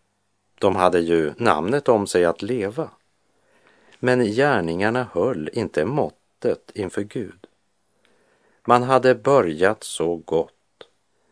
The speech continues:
men man hade somnat in. Den yttre verksamheten fortsatte som förr,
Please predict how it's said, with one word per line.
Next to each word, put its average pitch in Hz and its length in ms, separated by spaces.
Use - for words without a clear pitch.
men 92 240
man 85 160
hade 82 440
somnat 87 640
in. 98 380
Den 90 220
yttre 104 460
verksamheten 87 1080
fortsatte - 580
som 90 220
förr, 90 440